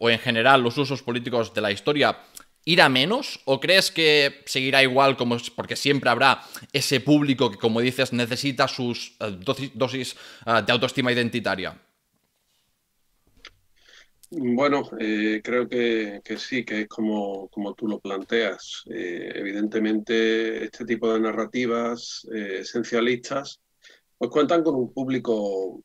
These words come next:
Speaker 2: eh, receptivo. También es cierto que cuentan con una tradición historiográfica bastante amplia. Eso tampoco se, se debe perder de vista.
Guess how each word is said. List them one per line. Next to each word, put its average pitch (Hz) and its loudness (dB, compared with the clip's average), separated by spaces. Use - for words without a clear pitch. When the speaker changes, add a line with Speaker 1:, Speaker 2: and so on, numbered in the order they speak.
Speaker 2:
eh, 98 -6
receptivo. 117 -4
También 107 -2
es 113 -4
cierto 117 -4
que 117 -2
cuentan 113 -2
con 107 -10
una 113 0
tradición 110 -4
historiográfica 107 -4
bastante 95 -6
amplia. 98 -6
Eso 113 -10
tampoco 104 -6
se, 98 -6
se - -10
debe 101 -6
perder 98 -6
de 95 -6
vista. 101 -10